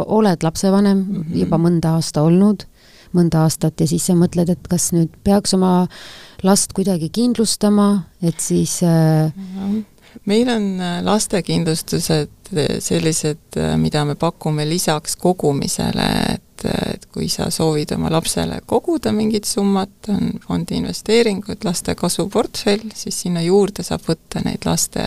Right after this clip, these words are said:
Speaker 2: õnnetusjuhtumi kindlustusi. Ja on siis ta-, traumakindlustus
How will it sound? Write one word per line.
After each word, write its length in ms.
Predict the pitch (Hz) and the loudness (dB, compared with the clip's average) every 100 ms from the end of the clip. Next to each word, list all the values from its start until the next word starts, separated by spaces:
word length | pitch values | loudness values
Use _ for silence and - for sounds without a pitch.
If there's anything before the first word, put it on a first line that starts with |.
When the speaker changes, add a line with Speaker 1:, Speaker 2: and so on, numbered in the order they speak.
| - | -2
Speaker 2:
õnnetusjuhtumi 840 | 175 165 - - - 165 - - - | 0 0 0 -4 -2 -4 -4 -8 -4
kindlustusi. 720 | 170 160 - - - - 196 - - - - - - | -2 0 -2 -2 -4 -2 -4 -6 -20 -20 -20 -20 -6
Ja 220 | 170 156 | -2 -2
on 320 | 160 170 165 | 0 0 0
siis 220 | 156 180 - | -2 -6 -6
ta-, 180 | 160 - | -6 -6
traumakindlustus 1160 | - 202 214 185 180 170 175 170 - - - - | -2 2 2 2 0 -2 -2 -4 -4 -4 -4 -6